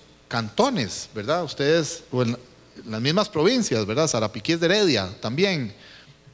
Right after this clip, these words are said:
Yo lo veo en Santana también, que es donde yo vivo. El distrito centro de Santana es uno de los que exhibe mayor desarrollo social, y a siete kilómetros de ahí está el distrito de Salitral, que está de número doscientos cinco. Una cosa realmente impresionante.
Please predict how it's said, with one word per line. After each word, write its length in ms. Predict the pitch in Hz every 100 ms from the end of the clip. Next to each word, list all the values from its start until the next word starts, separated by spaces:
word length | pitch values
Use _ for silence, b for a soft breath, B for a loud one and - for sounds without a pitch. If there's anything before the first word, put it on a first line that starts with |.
| -
Yo 120 | 151
lo 80 | 180
veo 100 | 208
en 80 | 190
Santana 460 | 175 156 190 202
también, 520 | 202 185 180 170 202 190
que 60 | 135
es 60 |
donde 260 | 135 156 170
yo 120 | 185
vivo. 340 | 180 156 180 -
El 160 | 127 120
distrito 520 | 117 - 143 147 180
centro 420 | - 180 180 196
de 80 | 170
Santana 480 | 147 123 180 185 120
es 120 | 110
uno 120 | 139
de 60 | 151
los 160 | 147
que 60 | 147
exhibe 340 | - 170 147
mayor 480 | 117 110 117 135 143
desarrollo 580 | 170 - 151 160 156 170
social, 580 | 196 180 175 156 208 208 B B B B B -
y 160 | 143
a 60 | 120
siete 380 | - 160 160 190
kilómetros 480 | 196 196 202 202
de 60 | 208
ahí 220 | 208 208
está 180 | 196 -
el 80 | 147
distrito 340 | 151 190 180
de 60 | 185
Salitral, 500 | 202 208 190 190 214
que 80 | 147
está 440 | - 143 175 143 B B B _ -
de 160 | 139
número 300 | 131 170 190
doscientos 580 | 160 123 143 170 175 165
cinco. 360 | 202 202 - 139 - _ _ _ _ _ _ - -
Una 160 | 143
cosa 320 | 156 147 160 160
realmente 380 | 123 131 135 143
impresionante. 680 | 127 113 113 127 120 -